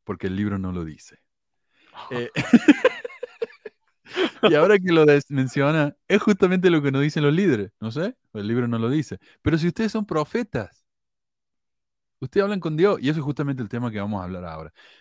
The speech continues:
Speaker 1: Pero quiero compartirle acá al maestro de la pizza, que dice, "Manuel, quiero estar en vivo contigo. ¿Cómo puedo comunicarme contigo?". Mira, justo ahí abajo vos ves una, unas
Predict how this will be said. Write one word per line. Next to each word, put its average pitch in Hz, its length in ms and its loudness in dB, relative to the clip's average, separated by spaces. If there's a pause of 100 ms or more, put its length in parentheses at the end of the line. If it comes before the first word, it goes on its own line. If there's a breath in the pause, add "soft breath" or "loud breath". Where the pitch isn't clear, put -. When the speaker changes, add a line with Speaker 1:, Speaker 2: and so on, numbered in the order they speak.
(100)
Speaker 1:
Pero 139 180 -2
quiero 208 200 -2
compartirle 139 540 -4
acá 123 140 -6
al 131 60 -6
maestro 117 300 -6
de 98 60 -6
la 85 40 -8
pizza, 98 280 -8
que 87 80 -10
dice, 90 180 -12
"Manuel, 110 320 -6
quiero 123 180 -6
estar 123 220 -6
en 110 180 -4
vivo 110 220 -4
contigo. 95 680 -8 (420)
¿Cómo 117 200 -6
puedo 113 240 -8
comunicarme 95 840 -10 (200)
contigo?". 82 600 -10
Mira, 95 220 -4
justo 131 440 -8
ahí 107 220 -6
abajo 147 640 -4
vos 98 220 -8
ves 110 320 -6 (100)
una, 92 540 -8 (600)
unas 104 340 -8